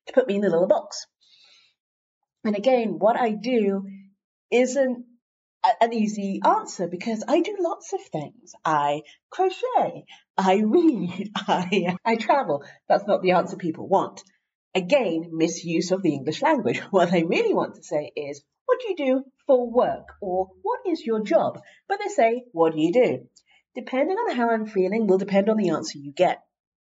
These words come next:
But also, it's like, well, I, I work, I, I have a job, and I, I do multiple things. And I don't just do one thing, I, I do many different things because I am multifaceted. I'm a human that does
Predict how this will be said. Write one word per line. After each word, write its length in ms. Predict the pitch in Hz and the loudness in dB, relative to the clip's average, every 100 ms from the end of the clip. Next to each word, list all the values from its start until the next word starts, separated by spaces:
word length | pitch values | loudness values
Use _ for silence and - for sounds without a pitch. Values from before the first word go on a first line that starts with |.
| _ _ | _ _
But 100 | 277 | -2
also, 340 | - 403 440 415 370 320 - _ _ _ | 2 0 0 -2 -2 -4 -10 _ _ _
it's 260 | 254 254 262 | 0 0 -2
like, 300 | 254 240 240 - - | 0 -2 -4 -12 -12
well, 680 | - - - 254 240 - _ _ | -10 -6 2 4 4 -2 _ _
I, 500 | 208 214 214 208 - - _ _ _ _ | 2 2 2 -2 -8 -18 _ _ _ _
I 120 | 165 | -2
work, 380 | 180 370 - - | 2 4 4 0
I, 220 | - - - | -4 -4 -4
I 120 | 131 | -6
have 120 | 139 | -6
a 60 | - | -6
job, 360 | 147 131 165 208 | -2 -2 -2 -2
and 300 | 147 147 147 135 - - - | -4 -6 -12 -14 -18 -20 -14
I, 160 | 120 - | -10 -8
I 100 | 156 | -8
do 240 | 147 147 170 | -8 -10 -8
multiple 360 | 277 - - | -10 -10 -6
things. 360 | 175 349 - - - - _ - _ _ _ _ _ _ | 2 2 2 -10 -16 -20 _ -20 _ _ _ _ _ _
And 100 | 190 | 0
I 60 | 202 | 4
don't 180 | 220 208 | 4 2
just 200 | 196 202 | -2 -2
do 120 | 226 | 0
one 240 | 269 311 | 2 2
thing, 220 | 269 151 143 | 0 -2 -2
I, 140 | 143 | -2
I 100 | 170 | -2
do 180 | 170 185 | 0 0
many 360 | 180 220 262 220 | 4 4 4 4
different 500 | 269 285 240 180 - | 2 0 -4 -6 -8
things 440 | 160 139 139 151 | -8 -8 -10 -10
because 600 | 175 170 175 156 147 - _ _ | -8 -2 0 0 -2 -14 _ _
I 120 | 147 139 | 0 0
am 120 | 143 | 2
multifaceted. 720 | 147 131 220 214 330 233 160 131 | 0 0 -2 0 -2 -2 -2 0
I'm 160 | 123 | 0
a 60 | 156 | -2
human 320 | 131 135 165 | -4 -2 -2
that 100 | 196 | 0
does 260 | 156 156 | 0 0